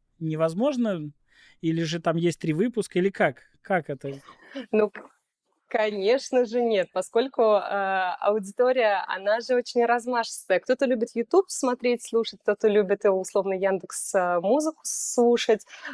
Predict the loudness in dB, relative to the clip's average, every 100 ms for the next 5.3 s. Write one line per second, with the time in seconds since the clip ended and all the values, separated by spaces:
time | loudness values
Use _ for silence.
0 | -6 0 2 2 2 2 2 4 4 4
1 | 2 0 -4 -2 0 2 0 2 0 2
2 | 2 2 -2 -6 -4 -2 -2 -4 -6 -2
3 | -4 0 0 0 -2 -6 -6 -4 -6 -4
4 | -2 -2 -2 -4 -6 -10 -20 -6 -4 0
5 | 2 4 2